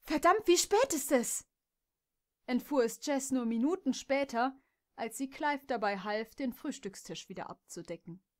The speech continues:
Der hübsche Palomino grinste jedoch nur, als er sich zu ihr umdrehte und begann schadenfroh zu lachen. <laughs> „Jess, es ist Samstag.“ Oh.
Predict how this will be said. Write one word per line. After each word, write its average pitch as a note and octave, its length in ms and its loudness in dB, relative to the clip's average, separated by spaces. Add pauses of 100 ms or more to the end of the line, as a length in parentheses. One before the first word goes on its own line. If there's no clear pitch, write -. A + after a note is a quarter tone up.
(1300)
Der C#4 80 0
hübsche C#4+ 260 -6
Palomino C4 680 2
grinste A3+ 540 -2
jedoch F3 380 -6
nur, G3+ 400 -4
als F#3+ 240 -8
er F#3 80 -6
sich F#3 260 -12
zu G3+ 100 -12
ihr F#3+ 220 -4
umdrehte C4+ 800 0 (380)
und D#4+ 140 0
begann A3 300 -2
schadenfroh F#3+ 680 -4
zu - 200 -10
lachen. - 420 -10 (640)
<laughs> - 720 -4 (840)
„Jess, C#4+ 460 2
es - 260 -2
ist - 240 0
Samstag.“ D#4+ 840 4 (1200)
Oh. D4+ 260 2